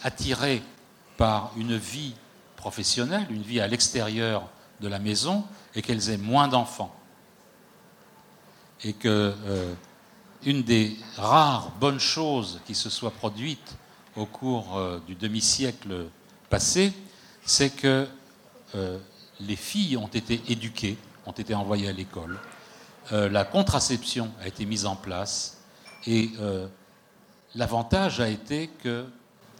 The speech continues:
la population a pu décroître et avec cette décroissance de la population, on a diminué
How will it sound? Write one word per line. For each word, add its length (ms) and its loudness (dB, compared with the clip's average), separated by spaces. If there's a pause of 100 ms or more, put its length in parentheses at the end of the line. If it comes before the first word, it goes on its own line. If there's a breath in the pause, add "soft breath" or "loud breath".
(120)
la 160 -2
population 720 0
a 80 -8
pu 160 -10
décroître 720 -2 (460 loud breath)
et 200 2 (100)
avec 220 -2
cette 260 -4
décroissance 800 -2
de 80 -6
la 100 -4
population, 760 -8 (380 loud breath)
on 120 -6
a 80 -4
diminué 680 0